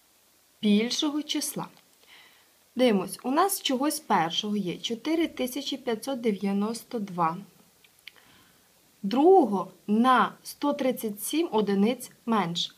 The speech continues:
а третього на дев'ятсот вісімдесят три одиниці менше, ніж другого. Запитують знову, скільки всього.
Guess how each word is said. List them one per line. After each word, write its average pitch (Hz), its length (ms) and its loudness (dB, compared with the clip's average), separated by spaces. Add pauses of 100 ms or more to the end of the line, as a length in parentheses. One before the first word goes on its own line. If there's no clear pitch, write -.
(140)
а 202 140 6
третього 226 680 0
на 202 260 2
дев'ятсот 233 540 -2
вісімдесят 220 720 -4
три 233 200 -2
одиниці 202 640 -2
менше, 240 500 -2
ніж 202 540 0
другого. 196 500 -2 (500)
Запитують 262 600 0
знову, 202 400 -2
скільки 311 520 0
всього. 226 580 -2